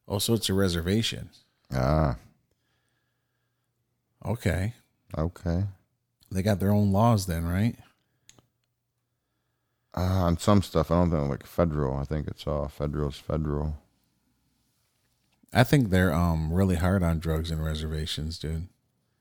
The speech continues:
Speaker 1: I think they, like, don't want you to have no drugs.
Speaker 2: Probably not.
Speaker 1: For whatever reason.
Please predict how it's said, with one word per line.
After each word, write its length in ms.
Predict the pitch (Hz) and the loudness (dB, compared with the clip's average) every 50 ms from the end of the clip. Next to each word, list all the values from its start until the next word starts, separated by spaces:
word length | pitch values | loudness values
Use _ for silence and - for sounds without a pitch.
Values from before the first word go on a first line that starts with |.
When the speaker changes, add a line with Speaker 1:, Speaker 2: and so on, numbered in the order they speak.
| _ _ _ _ _ _ _ _ _ _ _ _ _ _ - | _ _ _ _ _ _ _ _ _ _ _ _ _ _ -14
Speaker 1:
I 60 | 98 | -10
think 240 | - - 90 92 - | -6 -6 -6 -6 -6
they, 140 | - 80 | -4 -4
like, 340 | 78 76 73 71 64 - - | -4 -4 -4 -6 -8 -12 -12
don't 240 | - 80 85 - - | -10 -10 -8 -8 -8
want 240 | - 80 78 65 53 | -8 -8 -8 -8 -8
you 220 | 65 78 76 69 | -10 -10 -10 -10
to 60 | 76 | -10
have 260 | 95 87 65 64 65 69 | -10 -10 -10 -10 -10 -10
no 220 | 62 62 60 60 | -10 -10 -10 -12
drugs. 460 | - - - 50 50 52 57 - - | -12 -12 -12 -12 -12 -12 -12 -14 -10
Speaker 2:
Probably 300 | - 73 76 73 69 69 | -6 -4 -4 -4 -4 -6
not. 300 | 65 65 67 67 67 - - _ _ _ _ _ _ _ _ _ _ _ _ _ _ _ _ _ _ _ _ _ _ _ _ _ _ _ _ _ _ _ _ _ _ _ _ | -6 -4 -4 -2 -4 -4 -6 _ _ _ _ _ _ _ _ _ _ _ _ _ _ _ _ _ _ _ _ _ _ _ _ _ _ _ _ _ _ _ _ _ _ _ _
Speaker 1:
For 160 | _ - 90 | _ -6 -4
whatever 360 | 90 87 85 82 82 78 80 | -2 -2 -2 -2 -4 -4 -4
reason. 460 | 82 82 82 82 82 90 82 82 85 | -4 -4 -4 -4 -6 -6 -8 -8 -10